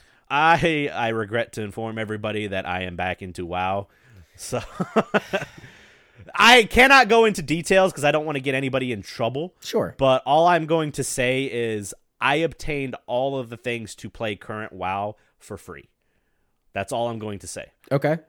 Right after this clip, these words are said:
Speaker 1: And I think I have on record had said I would not go back to WoW unless I ever got it for free and I didn't have to pay for it.
Speaker 2: Okay.
Speaker 1: So there we go.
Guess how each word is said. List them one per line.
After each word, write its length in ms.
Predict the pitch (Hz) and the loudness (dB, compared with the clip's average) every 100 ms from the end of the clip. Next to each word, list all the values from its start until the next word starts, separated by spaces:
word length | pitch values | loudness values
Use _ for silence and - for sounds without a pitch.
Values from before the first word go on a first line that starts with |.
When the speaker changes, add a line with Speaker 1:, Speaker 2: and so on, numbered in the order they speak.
| _ _ _ _ - | _ _ _ _ -6
Speaker 1:
And 200 | 123 127 | -4 2
I 120 | 123 | 0
think 260 | 123 156 175 | 2 0 4
I 120 | 180 | 4
have 300 | 160 175 165 | 6 6 6
on 240 | 160 175 | 4 2
record 420 | 175 180 - 135 120 | 4 2 2 -6 -4
had 140 | 123 | -6
said 260 | - 139 123 | -2 -2 0
I 140 | 120 | -2
would 120 | 123 120 | -2 -2
not 280 | 120 113 | -2 -2
go 200 | 107 127 | 0 0
back 300 | 123 127 123 | 2 0 0
to 100 | - | -4
WoW 320 | 113 117 110 113 | -2 0 0 -2
unless 300 | 110 113 135 | -6 -8 -6
I 160 | 110 - | -8 -6
ever 260 | 123 117 | -6 -4
got 220 | 107 113 113 | -2 -2 -2
it 80 | |
for 140 | - 104 | -6 -12
free 320 | - 101 120 - _ - | -12 -12 -12 -18 _ -4
and 100 | 127 | -2
I 60 | |
didn't 220 | 123 127 131 | 0 2 2
have 120 | 117 | 0
to 60 | |
pay 240 | - 127 107 | -4 -4 -4
for 220 | 95 82 | -8 -12
it. 100 | 76 _ _ _ _ - | -12 _ _ _ _ 2
Speaker 2:
Okay. 260 | 156 190 196 - | 4 6 2 4
Speaker 1:
So 500 | 285 240 247 214 185 | 8 10 10 8 2
there 240 | 185 196 | 6 8
we 120 | 190 175 | 8 6
go. 280 | 151 85 | 4 4